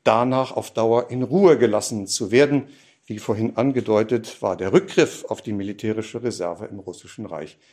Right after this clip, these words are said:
sehr, sehr selten praktiziert. Sie wissen's ja, wir haben mehr Leute,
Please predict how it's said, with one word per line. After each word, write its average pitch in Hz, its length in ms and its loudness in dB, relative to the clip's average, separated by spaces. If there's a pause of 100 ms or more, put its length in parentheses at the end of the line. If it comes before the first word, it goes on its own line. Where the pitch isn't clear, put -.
sehr, 113 560 -2
sehr 92 500 -6
selten 90 640 -6
praktiziert. - 720 -4 (380)
Sie 120 160 -6
wissen's 117 300 -6
ja, 90 140 -8 (360)
wir 101 220 0
haben 85 340 -4 (280)
mehr 87 320 -2 (120)
Leute, 85 380 -8